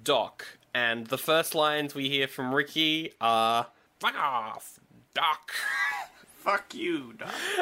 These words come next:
Speaker 1: And then Doc says, "I'm not one for games, Ricky. <laughs> I'm a professional." And I don't know why, but I found that very funny.
Speaker 2: Yeah,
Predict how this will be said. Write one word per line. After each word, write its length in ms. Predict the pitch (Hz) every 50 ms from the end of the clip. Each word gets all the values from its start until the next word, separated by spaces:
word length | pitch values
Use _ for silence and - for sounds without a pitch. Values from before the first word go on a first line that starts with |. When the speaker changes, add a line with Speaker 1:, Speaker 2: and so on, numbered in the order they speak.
| - -
Speaker 1:
And 240 | - 247 247 240 247
then 220 | 254 277 277 254
Doc 280 | 220 226 214 214 214 -
says, 300 | - 208 185 185 190 165
"I'm 300 | 127 123 127 127 127 131
not 200 | 139 143 127 139
one 220 | 135 139 143 147
for 140 | 139 - 147
games, 580 | 135 123 143 147 160 160 156 147 139 131 131 131
Ricky. 480 | 117 120 139 143 - - - 151 156 160
<laughs> 120 | 156 -
I'm 60 | - 147
a 60 | 151
professional." 880 | - - 165 - - - 147 - - - - - 147 135 135 131 131 139
And 80 | 156
I 80 | 190 208 185 180
don't 80 | 190
know 140 | 180 175 165
why, 260 | 165 165 156 147 131
but 140 | 127 127 131
I 60 | 139
found 260 | 135 - 156 147 143 143
that 100 | 123 135
very 160 | 147 139 139
funny. 380 | 139 - 143 131 123 139 139 - _ _ -
Speaker 2:
Yeah, 120 | 160 170